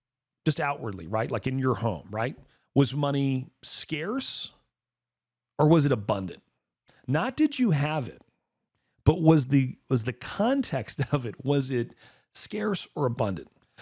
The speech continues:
Number three, and have you write down, what does wealth actually mean to you? We started there today, but what does it actually mean to you? One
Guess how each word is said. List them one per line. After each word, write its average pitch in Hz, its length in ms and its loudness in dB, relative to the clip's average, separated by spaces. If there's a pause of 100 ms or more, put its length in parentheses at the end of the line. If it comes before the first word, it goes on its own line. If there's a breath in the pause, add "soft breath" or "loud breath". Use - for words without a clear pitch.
Number 175 220 4
three, 226 240 -2
and 240 80 2
have 208 100 0
you 185 80 4
write 170 180 0
down, 147 220 -4
what 165 120 4
does 180 160 2
wealth 143 260 2
actually 123 340 -2
mean 113 220 4
to 123 60 2
you? 131 120 4
We 110 80 4
started 113 320 0
there 117 120 2
today, 110 200 2
but 110 140 -4
what 143 200 4
does 277 100 2
it 220 80 2
actually 180 400 -2
mean 127 300 2
to 98 40 2
you? 82 120 -2
One 208 520 0